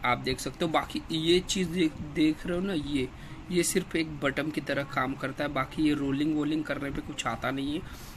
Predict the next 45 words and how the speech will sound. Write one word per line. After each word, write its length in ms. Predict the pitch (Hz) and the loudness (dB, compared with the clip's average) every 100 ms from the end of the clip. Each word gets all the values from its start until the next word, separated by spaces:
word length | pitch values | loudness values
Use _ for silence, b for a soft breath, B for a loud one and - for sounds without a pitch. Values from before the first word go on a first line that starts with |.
| - | -4
और 260 | 139 143 147 | 0 2 2
यहाँ 240 | 147 151 | 0 -2
पे 160 | 147 151 | 0 0
देखो 280 | 139 131 113 | 0 0 -2
आपके 300 | 123 - 151 | -2 -2 0
म्यूज़िक 480 | 139 139 135 156 | 2 2 0 -2
सिस्टम 460 | - 151 - 160 151 | -2 -4 -2 2 2
दिया 260 | 147 147 143 | 4 2 0
गया 220 | 143 143 | 0 0
है। 100 | 151 | 0
यहाँ 220 | 143 139 | 0 -2
पे 140 | - | 0
ये 180 | 147 147 | 0 2
क्या 240 | 147 143 127 | 0 -2 -4
चीज़ 280 | - 120 | -4 -4
है 60 | 117 | -4
भाई, 280 | 117 - 127 - B B - - | -6 -8 -10 -10 B B -10 -4
आज 280 | 117 - | -4 -2
तक 100 | 135 127 | -4 -4
हमने 240 | 123 127 131 | -4 -2 -2
जाना 300 | 127 120 123 | -2 -2 -4
भी 120 | 123 | -4
नहीं। 140 | 123 | -4
अच्छा, 300 | 131 - - | -2 -2 -2
ये 460 | 120 139 147 143 143 | -2 0 2 2 2
आपको 360 | 127 - - | 0 0 -2
वो 180 | 143 143 | 0 0
बताता 420 | 131 127 120 120 | 0 0 -2 -2
है 120 | 120 131 B B B - | -6 -8 B B B -6
कि 80 | 143 | -2
आपका 580 | 131 123 - - 143 131 | -2 -2 -8 -4 2 2
weather 400 | 127 127 127 131 | 2 0 0 -2
क्या 280 | 123 135 120 | -2 0 2
है, 240 | 123 123 | 2 -2
क्या 260 | 120 127 123 | -2 -2 0
नहीं 260 | 120 123 | -2 -2
है। 200 | 123 127 | 0 0
यहाँ 220 | 123 120 | 0 0
पे 160 | 117 131 | -2 -4
हार्ट 420 | - - 113 120 | -4 -4 0 0
बीट 380 | 123 127 127 123 | 0 -2 -2 0
आपका 320 | 120 - - | -4 -4 -8
बताता 460 | 117 110 117 117 123 | -6 -4 -6 -6 -6
है। 160 | 123 123 B B B - - | -6 -8 B B B -12 -8
अरे, 180 | 131 120 | -4 -4